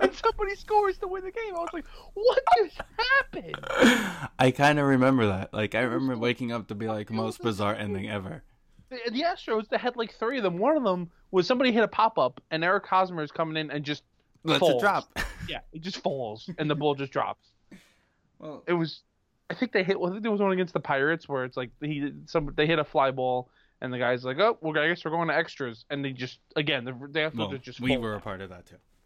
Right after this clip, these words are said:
Speaker 1: Well, see, that's the other thing, is what I was getting to with these, is they pop in the Castillo one all the time.
Speaker 2: <laughs>
Speaker 1: And I'm fucking, and every time I, you, you skip, I'm a big tap the screen, I'm, when I'm watching YouTube videos on my phone.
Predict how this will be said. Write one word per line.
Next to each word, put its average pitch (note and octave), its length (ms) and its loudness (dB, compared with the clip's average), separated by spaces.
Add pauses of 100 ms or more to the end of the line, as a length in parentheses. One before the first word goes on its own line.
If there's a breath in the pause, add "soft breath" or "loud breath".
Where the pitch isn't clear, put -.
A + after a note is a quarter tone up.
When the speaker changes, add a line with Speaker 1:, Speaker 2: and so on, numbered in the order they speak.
(840)
Speaker 1:
Well, D3 160 0
see, - 160 -12
that's D3+ 260 -2
the D#3+ 160 0
other B3 220 2
thing, A#2 340 -8
is C3 140 -8
what D3 100 0
I C#3 60 4
was B2+ 180 -4
getting G#3+ 280 0
to F3+ 140 -4
with C3+ 120 -6
these, B2+ 280 -8 (220 soft breath)
is D#3 180 -4
they D#3 160 2
pop - 380 -4
in E3+ 140 2
the E3+ 60 0
Castillo B3+ 440 -4
one C3+ 220 -2
all B2 140 -2
the A2 100 -4
time. F#2+ 280 -8
Speaker 2:
<laughs> - 140 -18 (1040 loud breath)
Speaker 1:
And E3+ 180 2
I'm G3 100 0
fucking, E3+ 380 -6
and E3 140 0
every F3+ 180 2
time G3 240 -2
I, C3+ 240 -4
you, C#3 160 -8 (160)
you C3+ 140 -10
skip, - 500 -8 (240 loud breath)
I'm G3+ 140 2
a A#3+ 40 2
big G#3+ 320 0 (220)
tap D#3+ 340 -4
the C#3+ 80 -16
screen, D3+ 440 -8
I'm, C#3 160 -8
when C3+ 100 -6
I'm C#3 80 -6
watching C#3 300 -2
YouTube C3+ 240 -8
videos C#3+ 260 -2
on C#3 80 -6
my C3+ 120 -2
phone. D3+ 340 -2